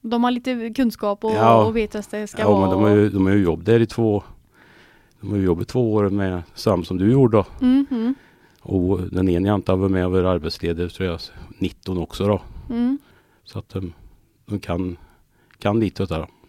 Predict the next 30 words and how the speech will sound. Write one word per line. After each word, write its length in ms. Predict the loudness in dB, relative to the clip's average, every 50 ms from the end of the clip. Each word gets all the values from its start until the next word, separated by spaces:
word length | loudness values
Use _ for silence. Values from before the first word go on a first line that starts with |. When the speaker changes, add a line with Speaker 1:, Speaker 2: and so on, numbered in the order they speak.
| -20 -20 -20 -14 -4
Speaker 1:
Ja, 100 | -2 0
men 100 | 0 0
det 60 | 0
är 40 | 0
väl 100 | -2 -2
perfekt. 500 | -2 -4 -4 -2 -6 -8 -8 -8 -8 -8
Och 100 | -8 -6
sen 180 | -4 -6 -6 -6
så 80 | -6
kanske 280 | -8 -8 -10 -8 -8 -8
många 240 | -8 -8 -8 -10 -10
som 120 | -10 -12
spelar 400 | -10 -6 -6 -6 -4 -6 -6 -6
också 300 | -8 -8 -8 -8 -8 -8 -8 _
av 220 | -8 -6 -6 -6 -4
de 200 | -6 -6 -4 -4
ungdomarna 480 | -4 -4 -4 -6 -6 -6 -6 -6 -8
som 180 | -10 -10 -8 -8
är 40 | -6
med. 240 | -6 -6 -6 -8 -10 -12 _ _ 2
Speaker 2:
Jo, 220 | 4 4 4 4
det 80 | 2 2
är 140 | 2 2
ju 160 | 2 2 0 0
alla. 280 | 0 0 0 -2 -4 -6 -12 -20
Noll 260 | -10 -6 -4 -4 -4
sex 260 | -4 -4 -6 -6 -4 -6 -6 -6
spelar 280 | -4 _ -4 -4 -2 -4
ju 60 | -4
allihopa. 400 | -4 -4 -4 -6 -6 -6 -8 -8